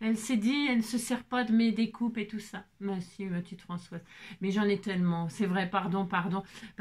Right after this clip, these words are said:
Et vous êtes nombreuses sûrement à penser cela. Euh, Angie, elle se sert pas de ce que je lui ai envoyé, tout ça. Mais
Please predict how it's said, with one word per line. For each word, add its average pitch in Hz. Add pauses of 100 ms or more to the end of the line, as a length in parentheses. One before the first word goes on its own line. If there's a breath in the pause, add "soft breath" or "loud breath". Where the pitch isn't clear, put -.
(140)
Et 233
vous 226
êtes 226
nombreuses 240
sûrement 220
à 208
penser 220
cela. 214
Euh, 180
Angie, 214
elle 208
se 214
sert 214
pas 220
de 196
ce 202
que 214
je 175
lui 202
ai 202
envoyé, 196
tout 190
ça. 190
Mais 175